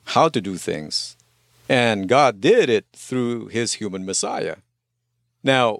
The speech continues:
the idea of God becoming a man is a philosophical argument. It is not in the Bible. And in fact, it's an overkill. Why does God have to become a man? By the way, that actually limits God.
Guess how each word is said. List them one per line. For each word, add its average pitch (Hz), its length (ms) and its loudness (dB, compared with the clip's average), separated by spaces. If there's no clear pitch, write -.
the 123 140 4
idea 143 520 4
of 110 220 2
God 131 260 4
becoming 113 380 -6
a 98 80 -4
man 120 420 2
is 98 200 -6
a 95 80 -4
philosophical 98 680 -6
argument. 95 640 -8
It 123 120 2
is 107 100 2
not 131 220 4
in 120 80 0
the 110 80 0
Bible. 98 460 -2
And 135 160 2
in 117 80 -2
fact, 185 500 2
it's 151 160 -6
an 160 100 2
overkill. 160 800 0
Why 190 220 4
does 170 220 0
God 139 580 2
have 135 360 0
to 127 100 -4
become 113 320 0
a 104 80 0
man? 90 600 -2
By 131 100 4
the 151 100 0
way, 160 300 2
that 131 180 4
actually 139 440 0
limits 127 340 0
God. 120 460 0